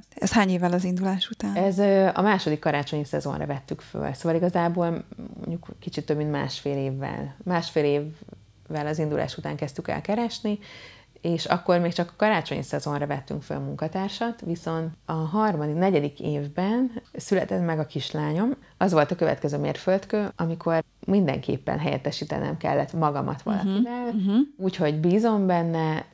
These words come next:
Speaker 2: teljes időre otthagyom, nem vagyok jelen, amikor ő ott van, és nagyon sok feladatot átadok neki,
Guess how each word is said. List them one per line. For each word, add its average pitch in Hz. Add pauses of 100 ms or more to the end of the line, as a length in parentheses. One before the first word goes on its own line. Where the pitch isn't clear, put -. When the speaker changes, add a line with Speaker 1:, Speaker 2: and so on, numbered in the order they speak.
(140)
Speaker 2:
teljes 196
időre 160
otthagyom, 147 (280)
nem 180
vagyok 185
jelen, 156 (140)
amikor 156
ő 151
ott 147
van, 151 (320)
és -
nagyon 170
sok 160
feladatot 143
átadok 147
neki, -